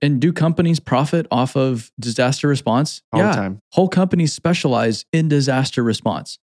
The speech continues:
Speaker 1: Whole multi-billion dollar companies specialize in disaster response. You know how much money was made cleaning up Manhattan after nine eleven? Billions of
Speaker 2: Billions.
Speaker 1: dollars. And do I, I,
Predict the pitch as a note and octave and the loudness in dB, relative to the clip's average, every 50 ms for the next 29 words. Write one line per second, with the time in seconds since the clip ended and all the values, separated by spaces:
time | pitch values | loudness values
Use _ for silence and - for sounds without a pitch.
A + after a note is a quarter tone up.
0 | _ _ _ _ - F3 F#3+ F3 E3+ F3 F3 - F3 D3 A#2 D3+ D#3 E3+ E3+ D3+ | _ _ _ _ 0 2 4 4 4 2 2 2 0 0 2 2 2 2 4 2
1 | C#3 C#3 C#3+ C#3 B2 - D3+ F#3 F#3+ - B2+ A2+ F#2+ - - G#2 F#2 - - G2 | 2 2 2 0 0 0 0 0 0 0 0 -2 0 0 -2 -2 -2 -2 -2 -2
2 | F#2 F#2+ - G#2+ - G#2+ G2+ - D2 - - - - - - - E2 - - _ | -2 -2 -4 -6 -8 -8 -6 -6 -8 -8 -8 -10 -12 -10 -10 -8 -10 -10 -12 _
3 | _ - _ - - C#3 D#3+ E3+ - - B2+ B2+ D3 D#3 D3+ C#3+ C3 C#3 C#3 C#3+ | _ -20 _ -4 -2 0 0 0 0 0 0 2 2 2 2 2 2 2 2 0
4 | C#3+ C#3 C3 - _ _ _ _ _ _ _ _ _ _ _ _ - - B2+ C#3 | 0 -2 -4 -8 _ _ _ _ _ _ _ _ _ _ _ _ -2 0 2 4
5 | C#3+ C#3 C3+ C3 B2+ C3+ C#3+ C3 B2 A#2+ A#2 A#2 A#2 C3 - D#3 D#3 E3 E3 - | 4 4 4 4 2 2 2 2 2 2 2 2 0 0 2 2 2 2 2 2
6 | - C3 C3 - D3 C#3+ C#3 D3 C#3+ C3 B2 C3+ D3 F#3 G#3 G3+ - _ _ _ | 0 -2 0 0 0 2 2 4 4 4 2 2 2 2 2 0 -2 _ _ _
7 | _ _ _ _ _ _ _ _ _ _ _ _ _ _ _ _ _ _ _ _ | _ _ _ _ _ _ _ _ _ _ _ _ _ _ _ _ _ _ _ _
8 | - A#2 A2 - - E3 F#3 A3 G#3+ G#3 G#3 G3+ G3 G3 - D#3 E3 G3 G#3+ D3 | -6 -6 -4 0 2 4 4 4 4 6 6 6 4 4 4 4 2 2 2 2
9 | - - - - - - - _ _ _ _ _ _ _ _ _ _ _ _ - | 0 -2 -6 -10 -16 -18 -18 _ _ _ _ _ _ _ _ _ _ _ _ -2
10 | E3 D#3+ D#3+ D#3 D#3 D#3+ E3+ D#3 D3 D#3 D3+ _ _ _ _ _ _ - C3 B2 | 0 2 2 4 4 4 4 2 2 -2 -4 _ _ _ _ _ _ -6 -2 2
11 | D3 D3 D3 D#3 F3 - - C3 C3 C3 C3 C3 C3 B2+ B2+ - - A#2 A#2 A#2 | 2 4 4 2 2 0 0 0 2 2 2 2 2 0 0 0 0 0 2 2
12 | A#2 A2+ A2+ A2 A2 A2 A2+ | 2 2 2 2 2 0 0